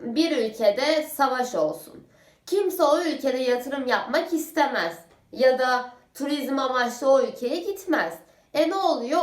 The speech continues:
O ülkenin parasına olan talep azalıyor, döviz kuru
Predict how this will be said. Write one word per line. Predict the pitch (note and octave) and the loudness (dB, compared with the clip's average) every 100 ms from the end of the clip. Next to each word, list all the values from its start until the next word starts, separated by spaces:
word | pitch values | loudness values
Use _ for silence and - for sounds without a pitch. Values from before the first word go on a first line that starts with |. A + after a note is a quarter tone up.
| - | 2
O | D#4 F4 | 2 0
ülkenin | C4+ - B3 A3+ | -2 -4 -4 -4
parasına | - C4 C4+ C4+ - B3+ | -4 -2 -2 -2 -6 -2
olan | A3+ G#3 F3+ F3 | 0 0 -2 -2
talep | A3+ G3+ F3 - - | -2 0 -2 -4 0
azalıyor, | B3 C#4+ C4+ G#3 G3+ C#4 G#4 - - _ C#4 | 2 2 0 0 0 2 2 0 -14 _ 0
döviz | D4 C4 - - | 0 0 -8 -12
kuru | F#3 F#3 C#4 G#4 - | -6 -2 0 0 -4